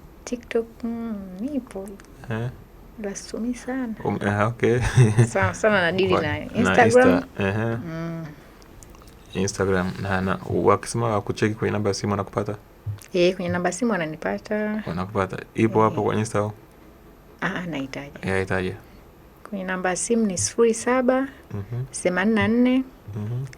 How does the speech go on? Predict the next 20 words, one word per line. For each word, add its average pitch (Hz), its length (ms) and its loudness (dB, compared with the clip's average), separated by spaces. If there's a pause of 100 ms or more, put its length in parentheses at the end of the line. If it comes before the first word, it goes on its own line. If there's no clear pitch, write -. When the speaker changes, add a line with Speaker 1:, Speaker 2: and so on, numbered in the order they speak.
(100)
Speaker 1:
themanini 190 320 2
na 214 100 0
sita, 254 380 0
Speaker 2:
Mhm. 127 760 -8
Speaker 1:
sabini 208 380 2
na 196 80 0
moja, 240 380 2
Speaker 2:
Mhm. - 640 -10
Speaker 1:
themanini 170 320 2
na 160 100 -2
moja 147 340 -6
mwisho. - 380 -8 (1160)
Speaker 2:
Themanini 98 320 0
na 98 80 0
moja 98 220 -2
mwisho. 95 240 -4
Hebu 113 160 -2
rudia. 107 360 0 (540)
Speaker 1:
Sifuri 220 500 4
saba, 185 400 6